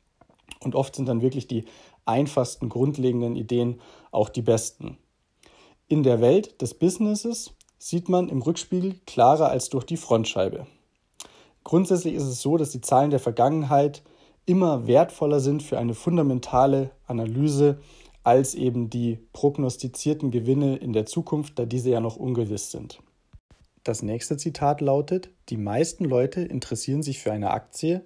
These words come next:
wenn es auch jeder andere tut. Die richtige Zeit, sich für etwas zu interessieren, ist, wenn niemand anders sich dafür interessiert. Du kannst nicht das kaufen, was gerade beliebt ist, und gut abschneiden.“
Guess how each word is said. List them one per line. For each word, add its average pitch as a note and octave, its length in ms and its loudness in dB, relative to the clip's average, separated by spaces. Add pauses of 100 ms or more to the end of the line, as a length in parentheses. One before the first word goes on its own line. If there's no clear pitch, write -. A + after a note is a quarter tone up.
(160)
wenn A#2 140 -4
es D3 140 -6
auch - 100 -14
jeder A2+ 280 0
andere C#3 320 0
tut. - 340 -10 (420)
Die C#3 60 -2
richtige E3+ 420 0
Zeit, A#2 460 2
sich - 200 -8
für - 80 -6
etwas - 300 -2
zu - 100 -8
interessieren, A#2 580 -6
ist, - 420 -6 (420)
wenn B2+ 160 -6
niemand G#3 340 -2
anders C#3 480 -4
sich - 240 -8
dafür B2+ 240 -4
interessiert. C3+ 540 -4 (380)
Du - 80 -12
kannst D#3+ 300 -2
nicht - 160 -2
das F#3 220 2
kaufen, A#2 480 -4
was B2+ 160 -2
gerade A#2 280 0
beliebt C3 320 -4
ist, C3 400 -6
und A#2 180 -8
gut D3 300 -4
abschneiden.“ G2+ 600 -2